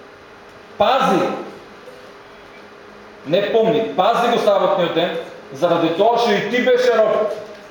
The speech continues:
а Бог беше оној кој што те ослободи. Зашо да пазиме? Шо пазиме? Пазиме нешто и си спомнуваме за нешто. Пазиме за да си спомнеме, а си спомнуваме дека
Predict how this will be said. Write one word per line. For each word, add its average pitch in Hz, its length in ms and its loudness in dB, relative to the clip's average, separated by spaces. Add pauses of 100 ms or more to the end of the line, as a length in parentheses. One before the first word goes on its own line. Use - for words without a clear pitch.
(480)
а 156 220 2
Бог 202 220 2
беше 196 240 0
оној 175 280 0
кој 180 120 -2
што - 180 -6
те 175 220 0 (340)
ослободи. 165 760 0 (1300)
Зашо 156 220 2
да 214 160 2
пазиме? - 380 2 (2000)
Шо 202 160 0 (100)
пазиме? - 380 2 (800)
Пазиме 196 400 2
нешто 196 360 0 (840)
и 226 120 -4
си - 140 -4
спомнуваме 196 760 2 (380)
за 170 180 0
нешто. 170 320 2 (100)
Пазиме 202 340 4
за 175 100 4
да 170 60 2
си 160 260 -2
спомнеме, 214 400 2
а 196 160 0
си - 60 -4
спомнуваме 214 500 0
дека 214 380 0